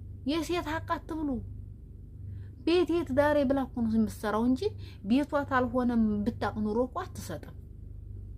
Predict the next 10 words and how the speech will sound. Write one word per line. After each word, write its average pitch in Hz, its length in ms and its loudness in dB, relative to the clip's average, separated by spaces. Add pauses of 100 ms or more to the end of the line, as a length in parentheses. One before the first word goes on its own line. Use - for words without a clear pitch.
(2000)
እንዴ 196 180 -2 (120)
ነገ 247 340 6
የተሻለ 294 500 2
ህይወት 254 360 4
እኖራለሁ 240 420 2
ብላ 220 140 2
እንጂ 220 160 0
አረብ 220 200 2
ሀገር 214 240 2
የምትወጣው፣ 330 460 -2